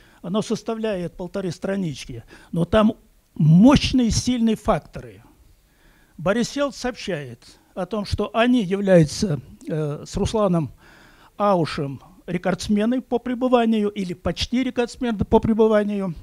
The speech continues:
в Афгане. Он, Борис Селыч, пять с половиной лет, четыре и,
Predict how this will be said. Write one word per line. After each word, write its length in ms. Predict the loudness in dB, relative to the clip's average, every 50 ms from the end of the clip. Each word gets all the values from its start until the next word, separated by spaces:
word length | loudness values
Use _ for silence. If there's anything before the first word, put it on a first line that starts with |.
| -14
в 120 | -6 -4 -2
Афгане. 600 | -2 -2 0 0 0 0 0 -2 -4 -4 -6 -8 _ _ _ _ _ -20 -20 -20 -20 -20 -20 _ _ _ _ _ _ _ _ _ _ _ _ _ _ _ 2
Он, 360 | 6 10 10 10 10 8 2 -2 -8 -12 -14 -12
Борис 340 | -4 -2 0 0 0 0 -2
Селыч, 560 | -2 -2 0 0 0 0 -2 -4 -6 -8 -14 -8 _
пять 200 | 6 6 6 6
с 60 | 4 2
половиной 440 | 2 4 6 6 6 4 4 2
лет, 280 | 0 -2 -4 -8 -6 -6 -8 -8 -10 -16 -16 -18 -18 -20 -20 _ _ _ _ _ _ _ _ _ _ _ _ 2
четыре 680 | 4 4 4 4 4 2 2 4 2 0 -2 -2 -4 _ _ -4
и, 280 | -2 -2 -2 -2 -8